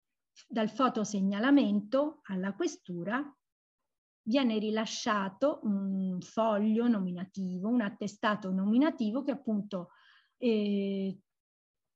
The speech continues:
in cui è scritto che dopo sessanta giorni è possibile lavorare regolarmente, quindi non c'è bisogno del permesso di soggiorno, il cartellino di plastica per capirci, per lavorare.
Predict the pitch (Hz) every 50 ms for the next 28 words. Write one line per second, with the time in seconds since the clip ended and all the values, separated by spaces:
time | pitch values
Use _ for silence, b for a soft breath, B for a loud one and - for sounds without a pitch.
0 | _ _ _ _ - 247 233 233 - 277 254 220 233 294 294 - - 208 196 -
1 | - - - 269 269 294 233 202 185 175 160 - 202 - - 220 214 - - 226
2 | 214 202 - 294 320 277 214 185 160 160 165 175 175 185 196 208 - - - 240
3 | - - - - - - - - 185 180 170 170 202 214 226 - 330 - - 262
4 | 247 262 226 208 196 190 196 214 220 240 226 202 202 180 202 202 208 220 254 254
5 | 302 320 262 196 175 151 - - 165 165 233 233 208 180 185 233 320 339 - -
6 | 233 190 175 185 196 185 170 208 202 190 190 190 190 185 185 185 170 190 208 196
7 | 240 220 220 - - 214 202 208 208 208 214 214 - - 208 196 190 - - 202
8 | 202 190 185 214 220 214 214 214 214 208 202 202 196 - - 233 220 220 220 -
9 | 220 220 220 240 240 226 214 202 208 202 214 226 220 202 165 - - - - 190
10 | 170 - 190 185 165 196 175 - - 190 175 175 190 185 180 180 - - - -
11 | 165 165 b b b b b b b b b b b - - 214 196 190 202 196
12 | 185 175 185 185 180 170 165 160 160 175 180 -